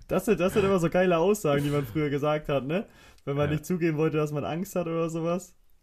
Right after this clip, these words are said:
Speaker 1: Ähm, "Ah ja, oder mir geht's grad doch nicht so gut. Ähm,
Speaker 2: Ja.
Speaker 1: lass uns das verschieben."
Speaker 2: Das stimmt.
Speaker 1: Und dann nur hoffen, "Bitte sprechen die das nie wieder an."
Speaker 2: Ja, das stimmt.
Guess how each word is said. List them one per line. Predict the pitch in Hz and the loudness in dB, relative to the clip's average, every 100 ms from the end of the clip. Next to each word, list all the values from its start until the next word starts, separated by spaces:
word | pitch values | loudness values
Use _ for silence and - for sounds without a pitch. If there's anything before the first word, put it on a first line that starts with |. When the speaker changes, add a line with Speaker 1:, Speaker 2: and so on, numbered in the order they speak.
| _ _ _ - | _ _ _ -8
Speaker 1:
Ähm, | 131 135 - | -2 -2 -4
"Ah | - 139 | -8 -6
ja, | 151 156 | -2 0
oder | 147 | 0
mir | 143 135 | 0 -2
geht's | 143 - | -6 -4
grad | 143 139 | -6 -4
doch | 135 | -4
nicht | 143 135 - | -2 -4 -4
so | 135 127 | -6 -4
gut. | 117 113 - - - - | -6 -8 -10 -20 -20 -14
Ähm, | 113 110 | -10 -6
Speaker 2:
Ja. | 85 95 85 - | -6 -6 -10 -12
Speaker 1:
lass | 120 131 | -10 -8
uns | 139 | -8
das | 131 | -10
verschieben." | - 123 - 131 120 117 107 _ _ _ _ _ - - | -8 -10 -8 -10 -8 -10 -12 _ _ _ _ _ -20 -18
Speaker 2:
Das | 80 | -18
stimmt. | - 80 73 - - - - | -14 -14 -16 -20 -20 -18 -10
Speaker 1:
Und | 120 | -4
dann | 131 | 0
nur | 143 143 | 2 2
hoffen, | 147 143 143 | 2 -2 -4
"Bitte | 135 135 | -4 -6
sprechen | - 131 127 | -6 -6 -6
die | 117 | -6
das | 123 107 113 139 | -6 -6 -6 -6
nie | 143 127 | -6 -4
wieder | 123 110 | -4 -4
an." | 113 135 - _ - - | -4 -8 -14 _ -18 -12
Speaker 2:
Ja, | 85 82 - | -8 -8 -10
das | 78 - | -14 -12
stimmt. | 78 73 | -12 -12